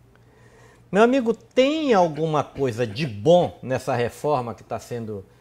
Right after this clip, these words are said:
é, que já passou na C C J?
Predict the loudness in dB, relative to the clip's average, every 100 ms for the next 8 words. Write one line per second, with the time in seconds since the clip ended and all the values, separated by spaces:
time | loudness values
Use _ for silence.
0 | _ _ -14 -10 -10 -6 -2 0 0 -2
1 | -2 -2 -4 -6 -6 -4 -4 -2 -2 -2
2 | -4 -12